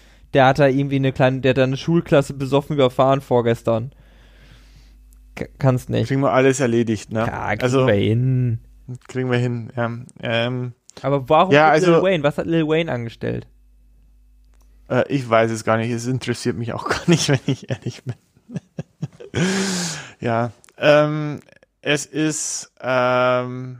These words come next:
Speaker 2: aber i-, ich mein, auch Obama und, und auch die Clintons vorher und Bush vorher haben dieses Pardon-System, äh, ausgenutzt, wobei die immer eigentlich mehr drauf bedacht waren, ähm,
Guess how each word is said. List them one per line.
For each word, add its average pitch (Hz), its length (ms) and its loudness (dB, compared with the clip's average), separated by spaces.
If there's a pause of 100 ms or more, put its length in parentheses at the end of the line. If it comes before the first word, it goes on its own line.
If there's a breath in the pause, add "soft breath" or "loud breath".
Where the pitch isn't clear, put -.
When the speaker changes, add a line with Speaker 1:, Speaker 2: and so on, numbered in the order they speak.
(160)
Speaker 2:
aber 151 440 4
i-, 123 120 -4
ich 156 260 -6
mein, 170 380 -2 (120)
auch - 500 -2
Obama 165 640 4
und, 143 360 -8
und 139 280 -10
auch 131 180 -2
die 135 160 -8
Clintons 147 380 -6
vorher 139 240 2
und 127 100 -6
Bush 143 260 -4
vorher 135 340 0
haben 131 280 -4
dieses 131 260 -6
Pardon-System, 131 960 -2 (640 loud breath)
äh, 110 220 -4
ausgenutzt, 151 640 0
wobei 139 340 4
die 143 220 -4
immer 165 960 2 (460 soft breath)
eigentlich 160 360 0
mehr 151 280 2
drauf 147 240 2
bedacht 135 400 -2
waren, 131 420 -4
ähm, 127 540 -8